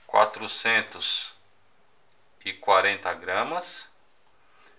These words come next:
menos trinta por cento. Esse salame ele tem que,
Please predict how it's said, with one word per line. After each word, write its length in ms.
menos 840
trinta 520
por 160
cento. 460
Esse 180
salame 460
ele 100
tem 180
que, 800